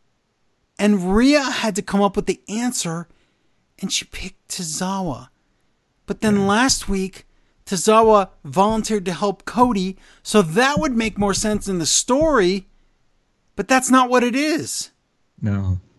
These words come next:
Speaker 1: So it's Dominic against Tozawa. Tozawa dominates, and even
Speaker 2: Yeah.
Speaker 1: Patrick, even Patrick has to ask. He says, "Would this even be an upset?" Even Patrick knows Dominic is a joke character.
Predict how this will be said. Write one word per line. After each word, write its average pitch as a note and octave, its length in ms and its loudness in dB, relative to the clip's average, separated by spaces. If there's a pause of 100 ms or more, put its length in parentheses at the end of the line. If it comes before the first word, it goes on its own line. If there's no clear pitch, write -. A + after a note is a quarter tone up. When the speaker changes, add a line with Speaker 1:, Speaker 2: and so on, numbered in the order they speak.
(180)
Speaker 1:
So - 140 -4
it's G3 160 -4
Dominic B3 360 2
against A3 400 -4
Tozawa. F3 520 -2 (380)
Tozawa C#4 460 4
dominates, G3+ 680 0 (280)
and F3 100 2
even C4 320 2 (140)
Speaker 2:
Yeah. G3+ 160 2
Speaker 1:
Patrick, - 560 -4 (420)
even F4 300 2
Patrick G3+ 460 -2
has D3+ 200 -2
to - 120 -10
ask. A#2 320 -4
He F3+ 100 -4
says, D#3 300 0 (680)
"Would A#3+ 140 -2
this - 200 8
even G#3+ 280 4
be F3+ 200 2
an F#3+ 80 4
upset?" G3 540 0 (640)
Even F3+ 240 -4
Patrick D3+ 440 -4
knows B2 200 0
Dominic A#2 360 -2
is A2 140 -8
a G#2+ 60 -6 (200)
joke - 540 -8
character. - 560 -10